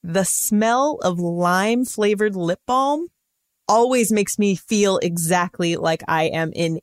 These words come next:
eighth grade. And, like, gives me all the same feelings, which are not good feelings. Like,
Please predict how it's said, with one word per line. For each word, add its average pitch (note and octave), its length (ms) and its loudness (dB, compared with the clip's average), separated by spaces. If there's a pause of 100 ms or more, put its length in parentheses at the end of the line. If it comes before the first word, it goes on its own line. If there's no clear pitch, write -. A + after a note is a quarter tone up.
eighth E3 280 -4
grade. A#2 340 -4 (640)
And, F#3 100 0
like, D3 200 -2
gives G3 180 -2
me G3 100 2
all E3 140 2
the G#3 80 0
same C#4+ 300 2
feelings, G#3 840 0 (300)
which F#3 140 0
are G3 80 2
not G3+ 360 2
good G#3+ 240 2
feelings. F3+ 680 0
Like, G#3+ 160 2